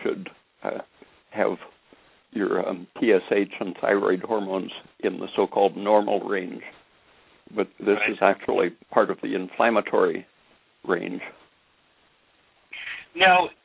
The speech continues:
Speaker 2: is it, I mean, is inflammation, I guess, important for the, the, uh,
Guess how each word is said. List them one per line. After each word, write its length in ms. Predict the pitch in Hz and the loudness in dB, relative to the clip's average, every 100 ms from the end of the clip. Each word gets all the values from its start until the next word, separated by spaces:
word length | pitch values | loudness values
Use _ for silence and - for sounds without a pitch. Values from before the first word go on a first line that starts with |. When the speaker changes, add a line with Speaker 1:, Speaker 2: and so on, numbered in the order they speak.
| _ | _
Speaker 2:
is 160 | 170 147 | -6 -4
it, 120 | 160 165 | -2 0
I 40 | |
mean, 180 | 165 156 | 2 2
is 120 | 156 | 2
inflammation, 760 | 156 160 165 170 170 175 151 135 - _ _ _ _ _ - 156 _ | 2 2 2 2 2 2 0 -4 -12 _ _ _ _ _ -20 _ _
I 80 | 139 | -4
guess, 180 | 131 127 - - | -2 -2 -4 -4
important 600 | 127 110 - 131 139 135 - | -4 -2 4 4 4 2 -2
for 80 | |
the, 160 | 117 107 _ _ | 0 0 _ _
the, 100 | 117 | 0
uh, 520 | 107 107 107 101 95 | 2 4 4 4 0